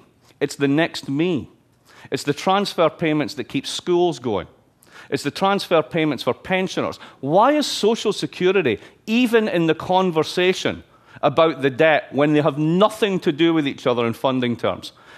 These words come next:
And it's solvent. It's solvent to two thousand and thirty-six on its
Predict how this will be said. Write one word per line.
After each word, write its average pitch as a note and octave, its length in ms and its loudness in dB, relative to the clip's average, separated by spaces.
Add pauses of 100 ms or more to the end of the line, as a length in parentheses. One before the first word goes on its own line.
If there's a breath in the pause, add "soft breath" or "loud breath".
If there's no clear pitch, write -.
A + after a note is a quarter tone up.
(100)
And D#3 100 2
it's D#3+ 160 -2
solvent. G#3+ 1000 0 (460 soft breath)
It's F3+ 160 -2
solvent G#3+ 480 2
to F3 40 -2
two G3+ 200 -4
thousand F3 300 0
and E3 100 0
thirty-six - 840 0
on D#3 180 2
its D3 140 -4